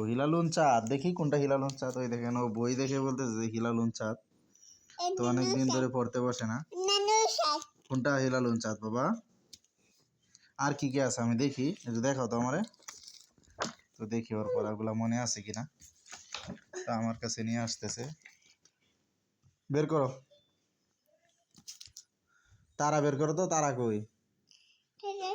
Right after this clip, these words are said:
Speaker 2: নাই।
Speaker 1: ফ্লাওয়ার কোনটা?
Speaker 2: এই ওটা।
Speaker 1: চাঁদ কই?
Speaker 2: চাঁদটা
Speaker 1: কোনটা
Speaker 2: না।
Speaker 1: চাঁদ?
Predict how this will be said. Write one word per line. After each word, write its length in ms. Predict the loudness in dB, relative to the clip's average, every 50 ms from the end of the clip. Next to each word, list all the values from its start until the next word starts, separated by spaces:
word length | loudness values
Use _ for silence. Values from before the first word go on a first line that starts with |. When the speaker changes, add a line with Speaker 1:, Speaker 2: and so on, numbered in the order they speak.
| -6 -6 -8
Speaker 2:
নাই। 160 | -8 -10 -12 -14 _ _ -4
Speaker 1:
ফ্লাওয়ার 320 | -2 0 2 2 2 0
কোনটা? 320 | 0 0 0 0 2 2 0 0 -2 -4 -8 -14 _ _ _ _ -20 _ _ _ _ _ _ _ _ _ -10
Speaker 2:
এই 220 | -8 -6 -6 -6 -6 -8 -8
ওটা। 500 | -8 -8 -10 -12 -14 -16 -20 -20 -20 -20 -20 -20 _ _ _ _ _ _ _ _ _ _ _ _ -12 -4
Speaker 1:
চাঁদ 200 | 0 0 2 2
কই? 180 | 2 2 2 2
Speaker 2:
চাঁদটা 260 | 0 0 -4 -4 -4
Speaker 1:
কোনটা 240 | -2 0 2 2 2
Speaker 2:
না। 60 | 2
Speaker 1:
চাঁদ? 260 | 2 2 2 0 -2